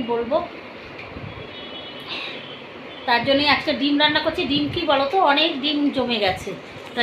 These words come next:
ডিম আছে অনেক, সেই ডিমগুলো যদি শেষ না করি অসুবিধা আছে।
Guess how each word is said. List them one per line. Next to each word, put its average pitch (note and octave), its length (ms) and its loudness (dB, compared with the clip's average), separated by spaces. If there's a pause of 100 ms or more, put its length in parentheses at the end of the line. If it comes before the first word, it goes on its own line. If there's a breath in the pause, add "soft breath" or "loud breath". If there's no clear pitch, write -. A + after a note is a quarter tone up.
(100)
ডিম C#4+ 180 4 (100)
আছে C#4+ 160 2 (160)
অনেক, F#3+ 200 0 (560)
সেই C#4+ 200 6
ডিমগুলো C#4 420 6
যদি C#4+ 120 2 (100)
শেষ C4+ 140 2 (100)
না C#4 140 4
করি D4 120 2 (140)
অসুবিধা B3+ 380 2 (100)
আছে। G#3+ 200 -6